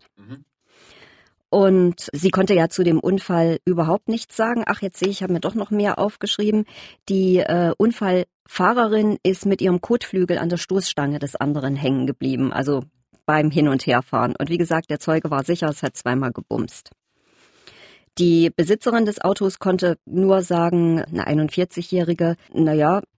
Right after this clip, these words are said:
Speaker 2: ich habe mir ein Angebot für den Schaden machen lassen, es waren sechshundert Euro, das habe ich bisher noch nicht repariert. Das will ich ja nicht selber bezahlen und das Auto ist ja fahrtüchtig, auch wenn's da einen Kratzer dran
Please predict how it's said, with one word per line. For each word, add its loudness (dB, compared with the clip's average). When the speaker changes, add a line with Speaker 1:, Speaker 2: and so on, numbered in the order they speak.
Speaker 2:
ich -4
habe 4
mir 4
ein 0
Angebot 0
für -4
den -2
Schaden -2
machen -2
lassen, 0
es -4
waren 2
sechshundert -2
Euro, 0
das -4
habe -2
ich -10
bisher -4
noch -2
nicht -2
repariert. -4
Das -4
will 0
ich -2
ja 0
nicht -2
selber 0
bezahlen -2
und -6
das -12
Auto -2
ist -4
ja -6
fahrtüchtig, -6
auch -4
wenn's -4
da -4
einen -8
Kratzer -8
dran -6